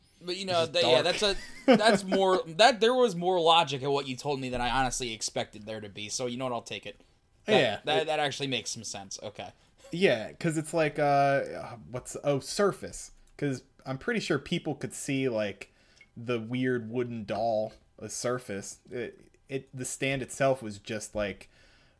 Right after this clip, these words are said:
Speaker 2: like, this, literally the surface. That
Speaker 1: Right.
Speaker 2: I didn't realize that before. That's a fun pun. Thanks, Araki.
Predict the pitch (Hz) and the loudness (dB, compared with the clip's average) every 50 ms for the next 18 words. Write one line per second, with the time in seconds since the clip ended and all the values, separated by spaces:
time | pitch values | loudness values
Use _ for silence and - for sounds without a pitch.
0 | _ - - - - - _ _ _ _ - - _ _ _ _ - - 113 101 | _ -20 -20 -20 -20 -20 _ _ _ _ -20 -20 _ _ _ _ -12 -8 -8 -8
1 | - - 98 - - - _ _ _ _ _ - 151 135 - 147 147 160 151 135 | -8 -10 -14 -12 -12 -14 _ _ _ _ _ -14 -12 -8 -6 -2 -2 0 0 0
2 | 127 127 113 104 98 104 - - - 110 104 101 - 87 - - - - - - | 0 -2 -2 -4 -4 -6 -8 -6 -4 -4 -4 -4 -6 -10 -10 -8 -8 -10 -12 -16
3 | - _ _ _ _ _ _ - 131 - - 110 101 101 98 - _ _ _ _ | -20 _ _ _ _ _ _ -8 -4 -2 -2 -2 -4 -6 -10 -12 _ _ _ _
4 | _ _ - 120 123 117 117 113 107 107 95 95 95 - 98 90 - - 92 - | _ _ -10 -8 -8 -8 -6 -6 -6 -6 -6 -6 -8 -10 -12 -14 -14 -16 -20 -18
5 | 92 90 101 101 98 - 90 - - - 98 85 87 95 _ - 92 85 87 95 | -14 -10 -10 -10 -10 -10 -14 -16 -14 -14 -14 -14 -14 -18 _ -18 -18 -18 -18 -20
6 | _ _ - 107 98 95 - 87 85 85 87 85 - - 175 | _ _ -12 -12 -12 -10 -12 -12 -12 -12 -12 -14 -16 -18 -20